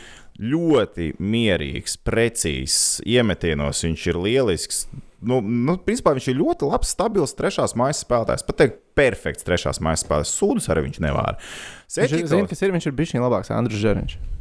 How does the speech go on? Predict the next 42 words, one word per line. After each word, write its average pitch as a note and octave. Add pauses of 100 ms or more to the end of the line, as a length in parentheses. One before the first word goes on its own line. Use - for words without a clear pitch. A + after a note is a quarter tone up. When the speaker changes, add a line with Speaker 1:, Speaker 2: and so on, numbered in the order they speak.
(520)
Speaker 1:
Viņš A#2+
ir -
lielāks -
Andris C#2
Žeriņš. -
Speaker 2:
Viņš -
ir B2+
lielāks A#2
Andris G#2
Speaker 1:
Ar, G2
nu, D3
Speaker 2:
Žeriņš. G#3+
Speaker 1:
es C#3+
atvēru B2+
Speaker 2:
Viņš D#3+
ir, E3+
Speaker 1:
uz -
Speaker 2:
tā, E3+
Speaker 1:
otru E3
Speaker 2:
ka E3
viņš D3+
Speaker 1:
pusi. D3+
Speaker 2:
iet F3
Speaker 1:
Viņu G#3
vairāk - (100)
Speaker 2:
iemeti-, D3+
Speaker 1:
var A#2+
savādāk A2
izmantot. D2+
Speaker 2:
tad, F3
kad E3+
viņš D3+
iet E3
iemetienā, B2+ (260)
tu -
jūties B2
diezgan A#2+
pārliecināts, B2+
ka B2
viņš A2+
visticamāk A#2
uzvarēs. C3